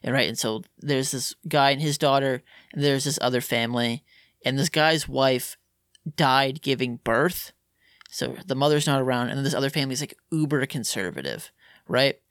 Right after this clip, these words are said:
And so basically, when this other family, like, they are from, or they maybe not from Haiti, but they were in Haiti during the big earthquake. And so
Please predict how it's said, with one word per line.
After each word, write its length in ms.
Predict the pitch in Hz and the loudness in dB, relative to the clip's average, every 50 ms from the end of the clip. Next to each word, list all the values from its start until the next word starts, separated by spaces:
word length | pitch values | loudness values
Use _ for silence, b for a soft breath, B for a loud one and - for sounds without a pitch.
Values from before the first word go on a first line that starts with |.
| b b b b b b b b b b b b _ - | b b b b b b b b b b b b _ -6
And 120 | 135 135 | -4 -2
so 480 | - - 147 131 123 123 123 123 101 - _ _ _ _ _ 165 | 0 2 2 4 4 4 2 2 0 -2 _ _ _ _ _ 0
basically, 560 | 175 185 190 180 - - 165 156 143 123 - - _ _ _ _ _ _ _ _ _ | 2 4 4 2 2 0 0 0 -2 -4 -8 -14 _ _ _ _ _ _ _ _ _
when 420 | - 156 160 151 147 143 135 127 139 | -2 0 2 2 2 0 -2 -4 -2
this 140 | - - 156 | -2 -2 0
other 220 | - 131 139 135 127 | 2 2 2 2 2
family, 360 | - 143 131 127 123 127 120 | 2 2 2 2 2 0 0
like, 240 | 117 107 - - - _ _ _ _ _ _ _ - - - - - | -2 -2 -4 -10 -20 _ _ _ _ _ _ _ -18 -16 -16 -6 0
they 300 | 160 156 143 139 139 135 | 2 4 4 4 4 4
are 100 | 113 123 | 2 0
from, 560 | 147 - - 147 139 139 143 147 156 160 147 - - | 0 -2 0 0 2 4 4 2 2 0 -2 -2 -2
or 60 | 160 | 0
they 120 | 156 185 | 2 2
maybe 220 | 175 185 202 202 202 | 2 2 2 2 2
not 180 | 185 160 117 - | 2 0 0 -2
from 360 | - - 165 151 151 156 151 | -2 0 0 2 2 0 0
Haiti, 360 | 147 160 156 151 151 151 143 | -2 0 2 2 4 2 2
but 140 | - 139 - | 0 0 0
they 140 | 143 135 131 | 0 0 2
were 180 | 123 120 - - - | 0 0 -2 -2 0
in 240 | 131 135 143 143 | 0 0 0 0
Haiti 340 | 147 151 147 147 151 156 151 | 0 0 2 2 2 2 0
during 240 | 147 131 113 123 123 | 0 0 -2 -4 -4
the 60 | 123 120 | -4 -4
big 200 | - 123 123 - | -2 -2 -2 -2
earthquake. 640 | - 110 131 - - 175 170 180 180 - - - b b b b b b b b b b b b b b | -2 -4 -4 -2 0 2 2 2 0 -2 -8 -20 b b b b b b b b b b b b b b
And 180 | - 147 143 139 | -2 -2 0 2
so 440 | - - 139 123 117 117 104 - | 2 2 2 2 2 0 0 -2